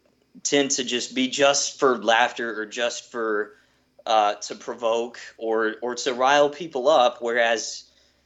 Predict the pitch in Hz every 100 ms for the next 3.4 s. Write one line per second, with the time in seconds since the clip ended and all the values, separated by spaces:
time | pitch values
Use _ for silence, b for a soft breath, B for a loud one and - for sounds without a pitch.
0 | b _ _ _ - - 135 131 - 135
1 | 147 120 120 117 113 113 113 110 110 110
2 | 113 - - 110 110 113 113 107 B -
3 | 110 107 101 101